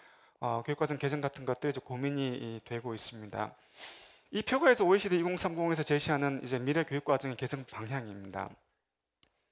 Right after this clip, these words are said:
뭐 제가 다 읽을 필요는 없겠지만 여기 중요한 건 뭐냐면 학생의 주체성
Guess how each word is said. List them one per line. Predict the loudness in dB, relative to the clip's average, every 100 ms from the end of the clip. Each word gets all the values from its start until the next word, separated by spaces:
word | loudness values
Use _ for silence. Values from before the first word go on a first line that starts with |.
| _ _ _ -20 -20 -20 -20 _
뭐 | -2 4
제가 | 8
다 | 8
읽을 | 8 4
필요는 | 4 2 2
없겠지만 | 2 0 2 4 4
여기 | 2 0 0 -2
중요한 | -2 2
건 | 2
뭐냐면 | 2 0 2 2 0 -6 -20 _ _
학생의 | -4 0 2 2 2
주체성 | -2 -2 0 0 0 -4